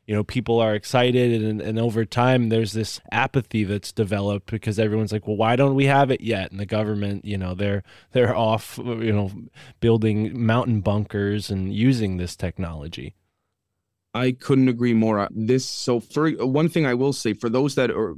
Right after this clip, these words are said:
Speaker 2: perhaps, whether yourself or to your audience, that are interested in looking into this stuff,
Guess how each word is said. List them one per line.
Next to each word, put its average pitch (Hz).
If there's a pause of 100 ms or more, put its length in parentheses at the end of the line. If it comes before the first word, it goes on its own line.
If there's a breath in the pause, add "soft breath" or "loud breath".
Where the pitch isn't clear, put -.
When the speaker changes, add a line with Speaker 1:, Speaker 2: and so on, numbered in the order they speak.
Speaker 2:
perhaps, 113
whether 113
yourself 117
or 113
to 110
your 107
audience, 110 (280 soft breath)
that 110
are 107
interested 131
in 113
looking 113
into 120
this 107
stuff, 104